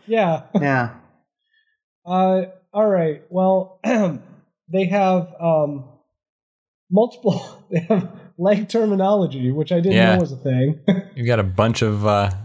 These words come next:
Speaker 3: terminology choices here.
Speaker 1: Bunch of legs. Bunch of
Speaker 2: Um,
Speaker 1: legs.
Speaker 2: please tell me, is, is the term "gams" used
Speaker 1: <laughs>
Speaker 2: anywhere in the article?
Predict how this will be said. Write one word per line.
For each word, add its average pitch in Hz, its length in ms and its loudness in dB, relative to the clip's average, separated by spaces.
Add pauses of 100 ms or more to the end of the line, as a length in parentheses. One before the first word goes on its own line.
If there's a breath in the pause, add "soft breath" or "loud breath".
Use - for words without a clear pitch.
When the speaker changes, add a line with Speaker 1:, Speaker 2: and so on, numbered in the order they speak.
(140)
Speaker 3:
terminology 110 520 0
choices 87 420 -4
here. 80 140 0
Speaker 1:
Bunch 92 140 2
of 208 80 0
legs. 175 760 -2
Bunch 175 180 -2
of 180 100 2
Speaker 2:
Um, 104 220 4
Speaker 1:
legs. - 480 -4 (100)
Speaker 2:
please 160 180 0
tell 147 140 2
me, 123 180 0
is, 117 240 0
is 135 160 2
the 135 80 0
term 165 460 0
"gams" 104 680 0
used 92 720 0
Speaker 1:
<laughs> - 40 -18
Speaker 2:
anywhere 101 360 2
in 98 80 0
the 98 80 0
article? 92 520 -2